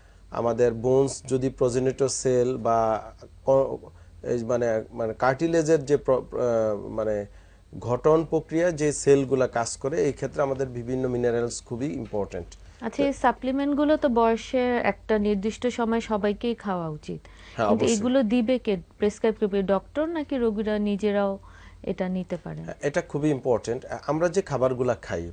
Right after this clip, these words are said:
Speaker 1: প্রতিনিয়ত, যেমন ছোটকাল থেকে একটা বাচ্চা থেকে শুরু করে বয়-, বয়োবৃদ্ধ পর্যন্ত, এক-, প্রত্যেকটা খাবারেই কিন্তু আমাদের এই সাপ্লিমেন্টগুলো আছে, ভিটামিনস, মিনারেলস এটা আছে। কিন্তু এখন যদি কারো, আহ, এই সমস্যা দেখা দেয়, ব্যথা বা আর্থ্রাইটিস,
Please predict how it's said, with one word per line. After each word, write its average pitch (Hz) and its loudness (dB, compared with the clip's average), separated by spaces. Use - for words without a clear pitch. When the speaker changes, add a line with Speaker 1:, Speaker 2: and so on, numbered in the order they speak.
Speaker 1:
প্রতিনিয়ত, 120 -4
যেমন 120 -2
ছোটকাল 123 -2
থেকে 117 -8
একটা 113 -6
বাচ্চা 113 -4
থেকে 113 -10
শুরু 104 -8
করে 107 -4
বয়-, 104 -2
বয়োবৃদ্ধ 113 0
পর্যন্ত, 104 -6
এক-, - -14
প্রত্যেকটা 170 -2
খাবারেই 156 0
কিন্তু 165 -4
আমাদের 143 0
এই 131 -2
সাপ্লিমেন্টগুলো 113 -2
আছে, 95 -6
ভিটামিনস, 110 -4
মিনারেলস 104 -6
এটা - -6
আছে। - -10
কিন্তু 131 0
এখন 151 0
যদি 151 0
কারো, 151 4
আহ, 127 2
এই 139 2
সমস্যা 127 0
দেখা 104 -2
দেয়, 98 -4
ব্যথা 104 -4
বা 98 0
আর্থ্রাইটিস, 95 -8